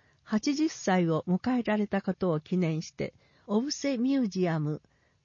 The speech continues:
中島千奈美館に作品十四点を寄贈いただきました。富士雪霊、二千二十三のほか、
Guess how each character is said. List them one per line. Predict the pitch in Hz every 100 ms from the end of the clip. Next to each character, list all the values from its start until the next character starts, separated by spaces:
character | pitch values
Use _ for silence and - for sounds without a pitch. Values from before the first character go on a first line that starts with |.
| -
中 | 208 254 262
島 | 277 285
千 | - 269
奈 | 285 262
美 |
館 | 254 170 170
に | 156 156 - _ _ _ _
作 | - 233 -
品 | 247 262 247
十 | 220 277 277
四 | 285 277
点 | - 254 214 170
を | 160 - -
寄 | 208
贈 | 208 208
い | 202
た | 180
だ | 165
き | 170 175
ま | 156
し | -
た。 | - 151 _ _ _ _ _ _ _ -
富 | 320
士 | 214 180 -
雪 | - - 233 - 269
霊、 | 247 226 - _ _ _ _ _ _ _ _ _ _ _ _ _ -
二 | 208
千 | - 262 214
二 | 214
十 | 208 170 160
三 | - - - _
の | 196 208
ほ | 185
か、 | - 170